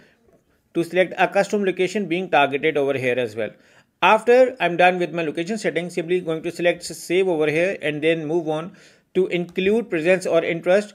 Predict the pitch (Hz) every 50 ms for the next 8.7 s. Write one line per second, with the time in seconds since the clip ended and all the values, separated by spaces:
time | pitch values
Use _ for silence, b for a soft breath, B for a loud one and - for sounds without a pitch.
0 | _ _ - 160 156 151 160 147 143 147 139 131 - 180 190 208 196 196 202 208
1 | 208 - - _ - 175 175 180 185 202 185 180 180 220 220 208 196 196 180 151
2 | 175 156 131 117 - - 120 120 110 _ b b b b b b b - - 175
3 | 170 165 196 226 247 262 254 233 208 220 214 214 208 196 196 175 165 170 165 170
4 | 170 175 - - - - - 175 180 180 180 175 170 175 180 180 175 B B B
5 | _ - 175 165 143 160 156 131 123 - - b b b _ - 175 180 165 185
6 | 220 240 240 226 220 185 175 180 175 165 185 190 196 - - 160 160 165 170 170
7 | 147 127 135 143 147 147 143 - 135 131 143 151 165 165 - - - 123 139 143
8 | 147 143 143 135 82 - 139 147 151 156 151 151 151